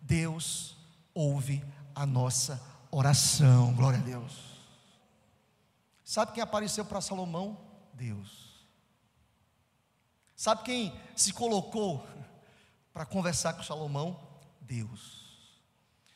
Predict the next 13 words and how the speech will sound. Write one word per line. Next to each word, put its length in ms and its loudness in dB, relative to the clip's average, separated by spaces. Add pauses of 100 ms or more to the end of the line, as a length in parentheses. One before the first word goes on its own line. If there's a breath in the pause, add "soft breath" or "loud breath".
(400 soft breath)
Deixa-me 260 -10
dizer 220 -6
uma 80 -4
coisa, 340 -6
querido. 320 -8
Deus 300 -8
tem 340 -10 (300)
ouvido 640 -8 (480)
as 120 -10
suas 540 -8 (320)
orações. 840 -6 (720 soft breath)
Deus 460 -2 (120)
ouve 680 -4